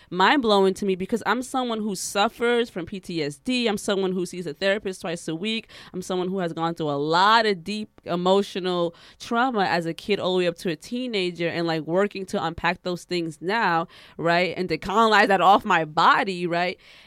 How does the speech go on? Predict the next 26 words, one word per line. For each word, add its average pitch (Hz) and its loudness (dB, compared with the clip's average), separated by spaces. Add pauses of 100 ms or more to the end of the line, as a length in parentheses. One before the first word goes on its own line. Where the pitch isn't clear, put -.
And 202 2
to 226 -2
still 233 2
have 226 2
a 196 0
child 196 4
who's 202 -2
intact, 180 0
to 208 -6
have 196 4
a 190 0
child 190 2
who 196 0
can 196 -4
listen 185 -2
deeply, 190 -6
who 190 -4
have 175 0
a 175 -6
child 180 0 (400)
who 220 0
is 180 4
very 196 2
articulate. 196 -4
And 202 0
I, 180 0